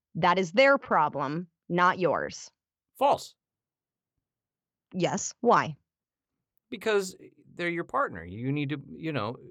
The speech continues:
Speaker 2: take into consideration where they are. You're building and communicating and all that sort of thing. So you gotta make sure that, you know, you gotta find a way to, uh, communicate and bridge the gap. Whatever they might be insecure about, you'd be able to find a way to communicate, not in a sexual moment, I would like to add.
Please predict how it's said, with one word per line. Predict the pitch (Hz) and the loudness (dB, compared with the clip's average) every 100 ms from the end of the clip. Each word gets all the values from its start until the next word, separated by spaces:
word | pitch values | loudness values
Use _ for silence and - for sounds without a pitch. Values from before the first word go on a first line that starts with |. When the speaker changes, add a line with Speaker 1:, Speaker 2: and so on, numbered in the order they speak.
| - _ _ - | -20 _ _ -8
Speaker 2:
take | 131 | -6
into | 127 123 | -6 -8
consideration | 117 143 120 123 120 113 | -6 -4 -2 -2 -4 -6
where | 110 | -6
they | 101 104 113 | -6 -4 -2
are. | 120 156 | -2 -2
You're | 123 | -4
building | 104 123 123 131 | -2 0 0 -2
and | 113 95 | -4 -6
communicating | 110 113 123 127 131 123 135 151 151 | -6 -2 -2 -2 -2 0 0 -2 -4
and | 107 | -4
all | 104 110 | -4 -4
that | 107 - | -6 -6
sort | 120 110 | -6 -6
of | - | -6
thing. | 139 180 | -6 -6
So | 165 | -6
you | 151 | -4
gotta | 160 156 | -2 -2
make | 160 | -6
sure | 139 - 170 170 | -8 -6 -6 -6
that, | 165 170 | -8 -8
you | 196 202 | -6 -2
know, | 147 185 _ _ _ _ _ - | -2 -4 _ _ _ _ _ -12
you | 156 | -2
gotta | 160 147 | 0 0
find | 147 151 156 | -2 -2 -2
a | |
way | 147 151 143 | -2 -2 -2
to, | - 156 147 147 | -6 -10 -8 -6
uh, | 151 151 143 - | -4 -4 -4 -8
communicate | 156 165 190 190 113 | -10 -8 -8 -6 -8
and | 107 | -6
bridge | 120 135 117 | -4 -4 -4
the | |
gap. | 123 - - - _ | -6 -6 -6 -8 _
Whatever | 117 113 110 | -8 -6 -4
they | 110 | -4
might | 120 123 | -2 -4
be | 123 120 | -4 -6
insecure | 120 - 127 123 | -8 -10 -8 -6
about, | 120 131 | -6 -6
you'd | 135 | -6
be | 107 | -8
able | 104 101 | -6 -8
to | 101 | -8
find | 107 104 | -8 -6
a | |
way | 104 | -8
to | 95 | -10
communicate, | - 107 107 98 107 - | -10 -10 -8 -6 -8 -8
not | 98 131 139 151 139 | -2 2 2 0 -4
in | 120 | -4
a | |
sexual | 110 107 90 - 101 | -4 -6 -8 -12 -10
moment, | 90 85 87 104 - | -10 -10 -12 -14 -14
I | 90 | -14
would | 87 | -12
like | 82 80 - | -14 -14 -14
to | - | -8
add. | 127 156 | -4 -4